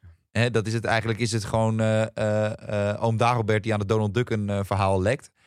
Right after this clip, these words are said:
Dat is het eigenlijk <laughs> een beetje dezelfde context. En die,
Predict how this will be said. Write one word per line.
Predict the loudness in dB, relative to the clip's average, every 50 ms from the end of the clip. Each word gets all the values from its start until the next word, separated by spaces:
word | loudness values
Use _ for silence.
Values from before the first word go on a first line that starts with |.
| _ _
Dat | -2 -2 0 0
is | -2
het | -2 0
eigenlijk | 0 -2 -2 -4 -8 -12 -8
<laughs> | -4
een | -4 -2 0
beetje | 0 -2 -2 -4 -4 -4 -4 -4 -4 -4 -10 -20 -20 -6
dezelfde | -2 -2 0 2 2 0 0 0 -4
context. | -4 -4 -6 -4 -2 -2 -2 -2 -4 -6 -12 _ _ -20 -10 -4
En | -2 0 0
die, | 2 0 0 0 -2 -4